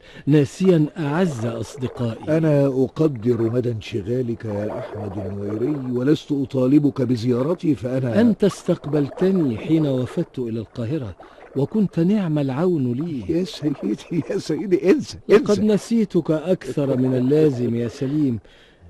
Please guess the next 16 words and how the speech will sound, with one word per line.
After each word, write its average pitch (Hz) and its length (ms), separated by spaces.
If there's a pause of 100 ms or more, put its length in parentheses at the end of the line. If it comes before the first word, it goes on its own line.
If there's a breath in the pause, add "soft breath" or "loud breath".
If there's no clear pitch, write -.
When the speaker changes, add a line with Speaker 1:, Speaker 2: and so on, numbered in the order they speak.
Speaker 1:
لكنني 127 520
سوف 135 420
أعوض 131 600
لك 131 300
ما 120 180
فات 127 340
بإذن 131 460
الله. 98 320 (220)
Speaker 2:
ماذا 151 380
تعني؟ 98 440 (520)
Speaker 1:
ما 110 160
أعنيه 113 640 (560)
ستعرفه 107 800 (100)
قريبا، 87 580 (760 soft breath)
قريبا 107 680
جدا 110 460